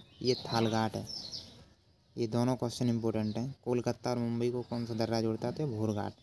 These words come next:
इसको आप ऐसे ध्यान रखेंगे कि जो कलकत्ता है, वो नासिक से पहले आता है। तो कलकत्ता,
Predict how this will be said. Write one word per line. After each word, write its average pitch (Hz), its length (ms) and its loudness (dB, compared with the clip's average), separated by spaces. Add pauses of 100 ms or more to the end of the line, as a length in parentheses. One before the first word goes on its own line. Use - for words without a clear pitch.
(460)
इसको - 200 2
आप 135 180 6
ऐसे 127 200 4
ध्यान 117 300 4
रखेंगे 117 400 2 (540)
कि 131 100 6
जो 127 80 6
कलकत्ता 127 560 2
है, 143 300 0 (720)
वो 131 140 8
नासिक 127 420 6
से 143 120 4
पहले 120 340 6
आता 104 300 0
है। 107 160 -6 (160)
तो 117 160 -6
कलकत्ता, 123 720 -2